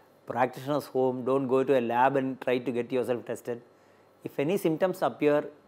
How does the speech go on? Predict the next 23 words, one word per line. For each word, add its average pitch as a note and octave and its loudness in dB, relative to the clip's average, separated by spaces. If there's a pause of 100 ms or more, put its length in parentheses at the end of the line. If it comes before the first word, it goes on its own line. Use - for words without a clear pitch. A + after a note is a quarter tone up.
(140)
in C#3 -2
a D#3 0
person C#3 -2 (100)
who C#3 0
has C#3+ 0
come C3 -6
from C#3 -6 (240)
an C3 -2
affected B2+ -4
region C3 -2 (380)
or C#3+ 0
who C#3+ -2
thinks E3+ 2
that C#3 0
I B2 -2
might, C3+ -4
one B2+ -4
might C3+ -2
have B2+ 0
got, A#2+ -4
uh, A2 -2 (500)
corona B2 0
infection A#2 -8